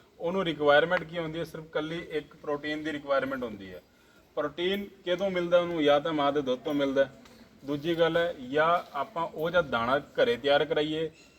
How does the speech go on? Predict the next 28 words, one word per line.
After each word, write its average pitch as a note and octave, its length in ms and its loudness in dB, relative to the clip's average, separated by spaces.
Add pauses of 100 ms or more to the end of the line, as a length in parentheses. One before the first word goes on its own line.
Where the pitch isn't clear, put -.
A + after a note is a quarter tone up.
(100)
ਜਾਂ D3 160 2
ਕਿਸੇ E3 440 -8 (180)
ਚੀਜ਼ D#3+ 240 -10
ਕਾਰਗਿਲ C#3 380 -2
ਫੀਡ D#3 260 -6
ਜਾਂ E3 120 -2
ਕਿਸੇ E3 320 -10
ਕੰਪਨੀ D#3 360 -4
ਦੀ E3+ 160 -8 (160)
ਕੋਈ E3+ 160 -8
ਫੀਡ D3+ 300 -4
ਹੈ D#3 120 4
ਜੀ D#3 120 -2
ਲੈ C#3 160 4
ਕੇ C3+ 140 -4
ਆਈਏ C#3 220 -4
ਜਿਹਦੇ C#3+ 220 -6
ਅੰਦਰ D3 180 -4
ਪ੍ਰੋਟੀਨ C#3 480 -6
ਦੀ D3+ 120 -6
ਮਾਤਰਾ B3 420 0 (240)
ਜ਼ਿਆਦਾ C3+ 320 4
ਹੋ। G2 120 -4 (500)
ਉਸ E3 240 0
ਕਾਰਨ E3+ 300 4
ਕੀ E3 140 -4
ਹੁੰਦਾ E3 200 2
ਕਿ F3 140 -2